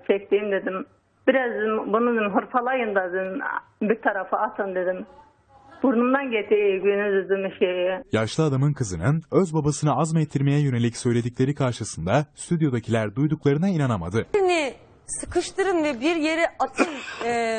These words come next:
Speaker 3: ne demek yani?
Speaker 1: Yani, "Dövün, bir tarafa atın,"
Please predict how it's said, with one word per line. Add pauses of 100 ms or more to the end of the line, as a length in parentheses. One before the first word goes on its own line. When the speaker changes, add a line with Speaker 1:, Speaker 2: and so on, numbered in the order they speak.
(340)
Speaker 3:
ne (120)
demek
yani? (1300)
Speaker 1:
Yani, (120)
"Dövün, (400)
bir
tarafa
atın,"